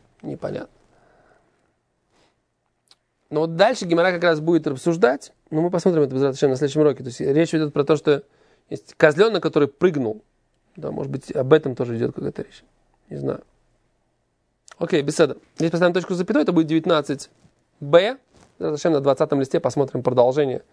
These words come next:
про козлёнка, который ест, э, репку, ревень. Посмотрим, ломает бочку, как мы в этом случае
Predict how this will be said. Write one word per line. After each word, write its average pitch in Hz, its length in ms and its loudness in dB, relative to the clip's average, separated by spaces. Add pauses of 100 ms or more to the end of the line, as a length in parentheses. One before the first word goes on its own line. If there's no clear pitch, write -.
(580)
про - 140 -6
козлёнка, 139 500 0
который 120 440 0
ест, 127 320 -4 (680)
э, 117 420 -4
репку, 147 400 0 (1300)
ревень. 127 480 0 (1200)
Посмотрим, 123 540 -8 (880)
ломает 120 580 0
бочку, 143 460 -2 (280)
как 120 440 0
мы 120 460 -4
в 139 100 -4
этом 120 180 -2
случае - 380 -6